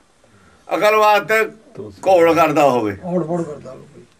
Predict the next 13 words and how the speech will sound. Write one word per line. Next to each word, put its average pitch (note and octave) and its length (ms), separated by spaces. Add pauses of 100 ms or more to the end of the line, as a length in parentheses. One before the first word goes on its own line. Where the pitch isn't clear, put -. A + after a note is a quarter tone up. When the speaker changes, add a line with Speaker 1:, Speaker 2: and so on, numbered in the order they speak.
(540)
Speaker 1:
ਓੜ G#3+ 280
ਪੋੜ F#3+ 240
ਕਰਦਾ C#3+ 320
ਹੋਵੇ, G#2 280 (300)
Speaker 2:
ਤਾਂ F#3+ 200
ਤੇ A#3 200
Speaker 1:
ਪਰ G3+ 120
Speaker 2:
ਪੁੱਤ- A3+ 80
Speaker 1:
ਕਾਮਯਾਬ A#3 520
ਨਾ A3+ 80
ਹੋਇਆ E3 260
ਹੋਵੇ B2+ 300
ਅਜੇ। G#2+ 160